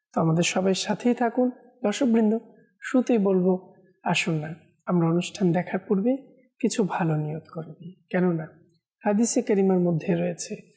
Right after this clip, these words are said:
"নিয়াতুল মুমিনি খায়রুম মিন আমালি", মুমিনের নিয়ত তার আমল অপেক্ষা উত্তম। তাই আমরা যখনই কোনো ভালো কাজ করি না কেন, আমরা কিছু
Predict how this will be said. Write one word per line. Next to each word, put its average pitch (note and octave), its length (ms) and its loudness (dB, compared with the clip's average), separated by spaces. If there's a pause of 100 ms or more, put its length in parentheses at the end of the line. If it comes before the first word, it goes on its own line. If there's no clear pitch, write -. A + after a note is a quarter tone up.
(280)
"নিয়াতুল B3+ 680 4
মুমিনি A3+ 680 4
খায়রুম A3 520 0
মিন E3 180 2
আমালি", D3+ 440 -4 (540)
মুমিনের A#3+ 380 2
নিয়ত F#3+ 320 4 (100)
তার F3+ 140 -2 (220)
আমল D#3+ 340 -2
অপেক্ষা - 460 -10
উত্তম। D#3 440 -16 (480)
তাই C3+ 180 -4 (640)
আমরা F#3+ 380 2 (400)
যখনই G#3+ 460 2
কোনো A#3+ 220 2
ভালো G3 320 0
কাজ G3+ 240 -2
করি G#3+ 240 0
না G#3+ 120 2
কেন, G#3+ 320 -2 (440)
আমরা E3 280 2
কিছু G#3+ 280 -6